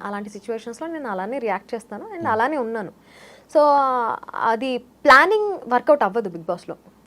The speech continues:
Speaker 1: కానీ ఎస్, Bigg Boss నుంచి వచ్చేసిన తర్వాత అనిపించింది నాకు, కొంతమంది కొన్ని కొన్ని స్ట్రాటజీస్‌తో వచ్చారు. నేను గేమ్ ప్లాన్ స్ట్రాటజీ వేసుకోలేదే అని ఫీల్ అయ్యాను.
Speaker 2: Hmm.
Speaker 1: Because I was going with the flow.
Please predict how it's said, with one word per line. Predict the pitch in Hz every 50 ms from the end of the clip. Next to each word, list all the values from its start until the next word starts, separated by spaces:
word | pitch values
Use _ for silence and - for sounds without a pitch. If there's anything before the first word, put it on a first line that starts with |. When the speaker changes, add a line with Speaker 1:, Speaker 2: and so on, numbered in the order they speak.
| _ _ _ _ - 320
Speaker 1:
కానీ | 302 320 339 370 370 349 320 269 233 240
ఎస్, | 247 247 - - - - - _ _ _ _ _ _ -
Bigg | 233 262 240
Boss | 294 330 339
నుంచి | 339 311 311
వచ్చేసిన | 262 262 294 311 302 320
తర్వాత | 294 269 247 254 285 285 311
అనిపించింది | 285 254 240 262 254 - 262 247
నాకు, | 220 196 180 - 220 247 330 - - - - - - _ _ _ -
కొంతమంది | - 262 247 277 262 269 277 302
కొన్ని | 294 277 269
కొన్ని | 247 262 254 254
స్ట్రాటజీస్‌తో | - 240 214 220 214 247 247 269 269 - - 247
వచ్చారు. | 214 220 - 220 196 196 226 285 330 302 240 -
నేను | 226 240 240 262 262 262 254 240 - - - - - - _ _ -
గేమ్ | 196 226 285 294 320 359 359
ప్లాన్ | 392 370 359 359 359 349 349 359 339 - - _ _ _ - -
స్ట్రాటజీ | - - 311 262 277 - 339 277 339
వేసుకోలేదే | 302 285 262 269 - 269 247 240 226 220 214 - - - - - _ - -
అని | 220 285 330
ఫీల్ | - 269 240 220
అయ్యాను. | 208 185 165 156 151
Speaker 2:
Hmm. | - - _ _ _ _ _ 226 233 233
Speaker 1:
Because | 294 - - 262 254 247
I | 254 262
was | 208 190 214
going | 226 254 311
with | 339 320 214 196
the | - -
flow. | 185 170